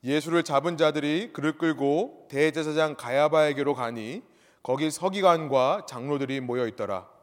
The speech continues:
베드로가 멀찍이 예수를 따라 대제사장의 집 뜰에까지 가서 그 결말을 보려고 안에 들어가 하인들과 함께 앉았더라.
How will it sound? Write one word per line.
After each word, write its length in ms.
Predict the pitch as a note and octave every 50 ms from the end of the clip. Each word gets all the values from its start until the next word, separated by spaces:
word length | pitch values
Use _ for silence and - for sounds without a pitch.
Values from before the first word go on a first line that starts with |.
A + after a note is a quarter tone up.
| _ _ _ _ _ _ _ _ _ _ _ _ _ _ _ _ _ _ - -
베드로가 520 | - B2+ B2 C#3 C#3 C3 C3+ C#3+ D3 D3
멀찍이 600 | - A#2 A#2+ C3 C#3 C3+ - D3 C#3 D3 D3 C#3
예수를 420 | B2+ C3 C3+ B2+ C#3+ C#3+ D3+ D3 C#3
따라 460 | D3 C3+ C3 B2+ C3 C#3+ F#3 B3+ - - - - - - -
대제사장의 640 | - C#3 C#3+ C#3+ C#3+ D3 D3+ D3 C#3+ C#3+ C#3+ C#3
집 240 | - - C#3+ - -
뜰에까지 640 | - E3 E3+ E3+ D#3 D3 - - - C#3+ C#3 C3 C#3
가서 580 | C3 B2 G#2+ G#2+ - A2+ G2+ G#2+ D3 G#3+ - - _ _ _ _ _ _
그 220 | - D3 D3+ E3
결말을 580 | D#3+ - - B2+ C#3 D3+ E3 E3 E3 E3+ F3 F3
보려고 720 | C#3+ C#3+ C3+ C3 C3 B2 A2 A2 A2+ B2 E3 A#3+ - - - -
안에 280 | - A#2 B2 C3+ C#3+ C#3
들어가 640 | C3+ B2 A#2+ A2 G2+ A2+ A2+ B2 D#3 G3+ - - -
하인들과 480 | - - D3+ D3 D3+ C#3 C#3+ C#3 B2+ C3+
함께 320 | B2+ D#3 D#3+ D3+ - F3
앉았더라. 640 | C#3+ B2 A#2+ B2+ B2 - A#2+ A2 G#2 G#2 G#2+ G#2+